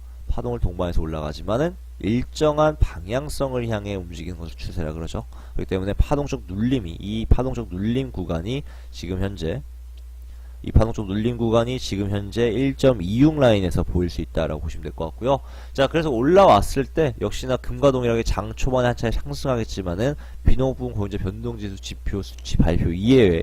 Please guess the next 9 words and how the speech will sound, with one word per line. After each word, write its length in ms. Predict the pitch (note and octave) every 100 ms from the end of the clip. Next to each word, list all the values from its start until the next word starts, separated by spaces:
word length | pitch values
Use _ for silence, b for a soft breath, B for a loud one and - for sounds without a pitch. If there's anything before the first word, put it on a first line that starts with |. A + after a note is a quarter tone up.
| -
이후에 760 | - A2+ B2+ C3 D3+ C#3+ E2+ - B B -
하락이 380 | C#3 B2+ A2
기대가 280 | G2 G2 G2+
되고 160 | F#2 E2+
있습니다. 440 | - E2+ F#2+ C3 -
일 240 | D#3 D#3
점 260 | - D3+ A#2
이육공 640 | G2 C3 D#3 D3+ C#3 C3+
라인에서 580 | A#2+ F#2+ F#2 E2 A2 G#2+